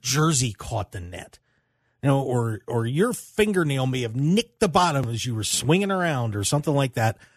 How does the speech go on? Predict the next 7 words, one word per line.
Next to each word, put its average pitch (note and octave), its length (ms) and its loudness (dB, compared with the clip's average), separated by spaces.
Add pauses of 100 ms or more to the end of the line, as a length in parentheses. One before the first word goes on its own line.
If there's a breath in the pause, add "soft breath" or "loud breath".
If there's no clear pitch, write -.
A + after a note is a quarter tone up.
(380 soft breath)
whistle G#3 560 8
is C3 180 -6 (160)
automatically F3+ 680 2
blown. F#2+ 300 -6 (1200)
They G#2 240 -2
changed G3+ 520 0
that. - 380 -14